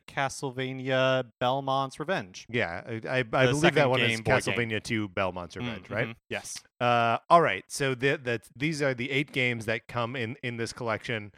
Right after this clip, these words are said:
Speaker 1: That's right. Uh, one other w-, rule, like,
Speaker 2: Mm.
Speaker 1: one way that we did this is we said that we would play each game for thirty minutes.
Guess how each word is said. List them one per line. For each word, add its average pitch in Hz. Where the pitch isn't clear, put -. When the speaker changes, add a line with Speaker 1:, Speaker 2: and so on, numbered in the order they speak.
Speaker 1:
That's 131
right. 110
Uh, 156
one 175
other 170
w-, 143
rule, 131
like, 147
Speaker 2:
Mm. 151
Speaker 1:
one 160
way 143
that 139
we 131
did 123
this 117
is 135
we 151
said 170
that 143
we 151
would 139
play 143
each 165
game 147
for 135
thirty 113
minutes. -